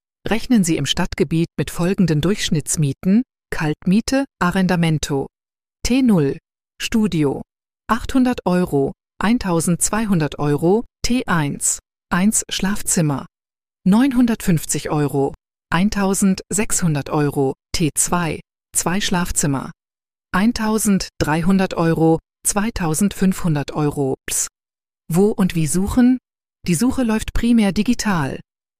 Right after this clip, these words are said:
Die wichtigsten Portale sind Idealista P T, das führende Portal mit dem größten Angebot. Imo virtual punkt com,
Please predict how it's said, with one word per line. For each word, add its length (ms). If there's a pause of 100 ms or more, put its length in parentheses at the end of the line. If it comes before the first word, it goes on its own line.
Die 80
wichtigsten 500
Portale 480
sind 340 (220)
Idealista 720
P 180
T, 300 (340)
das 180
führende 460
Portal 520
mit 140
dem 140
größten 480
Angebot. 760 (580)
Imo 280
virtual 520
punkt 220
com, 400